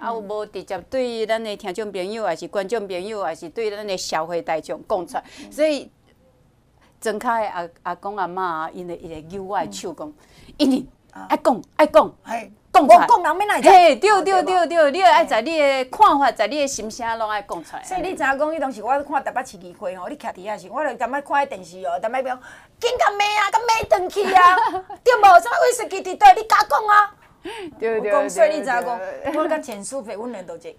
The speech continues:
Speaker 2: 一个想法出来结论，像阮赤白白嘛是真好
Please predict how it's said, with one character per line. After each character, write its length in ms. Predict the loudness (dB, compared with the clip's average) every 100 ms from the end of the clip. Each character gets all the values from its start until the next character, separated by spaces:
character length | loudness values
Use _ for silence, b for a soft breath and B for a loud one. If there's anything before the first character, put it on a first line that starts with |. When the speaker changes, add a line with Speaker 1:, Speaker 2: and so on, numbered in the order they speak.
| _ _ _ _ -20
Speaker 2:
一 60 |
个 120 | -16
想 360 | -16 -12 -12 -12
法 200 | -14 -14
出 100 | -16
来 100 | -20 _
结 120 | -18
论， 260 | -16 -18 -20 _ b b b
像 160 | -10
阮 180 | -8 -8
赤 120 | -6
白 280 | -6 -4 -6
白 140 | -6 -14
嘛 160 | -14
是 140 | -20 -20
真 180 | -20
好 220 | -20 -20